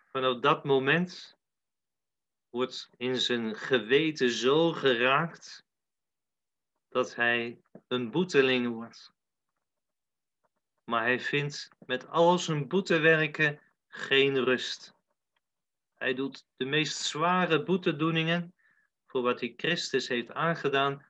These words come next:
maar hij vindt geen rust. Totdat hij uiteindelijk kruipend op de knieën bij een starets komt. En dan is het de starets die door het raampje hem zo ziet aankomen kruipen,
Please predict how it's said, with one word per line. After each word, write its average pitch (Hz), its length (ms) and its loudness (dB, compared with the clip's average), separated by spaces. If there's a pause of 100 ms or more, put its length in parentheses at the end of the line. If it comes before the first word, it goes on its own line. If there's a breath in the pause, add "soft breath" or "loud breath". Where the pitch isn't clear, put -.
maar 117 120 -4
hij 123 160 0
vindt 120 300 -4
geen 127 420 -4
rust. - 380 -8 (420 soft breath)
Totdat 175 380 4
hij 147 200 6
uiteindelijk 170 1080 0
kruipend 208 960 2 (800)
op 180 220 0
de 180 140 2
knieën 196 640 2 (640)
bij 131 200 0
een 131 80 -2
starets 123 800 0
komt. 120 460 -10 (2000)
En 120 140 -6
dan 123 140 -2
is 120 160 -4
het 117 140 -6
de 117 60 -6
starets 151 720 2
die 113 140 -8
door 117 120 -4
het 117 100 -2
raampje 143 460 4
hem 123 160 0
zo 127 240 0
ziet - 300 -8
aankomen 147 600 -2
kruipen, 139 600 0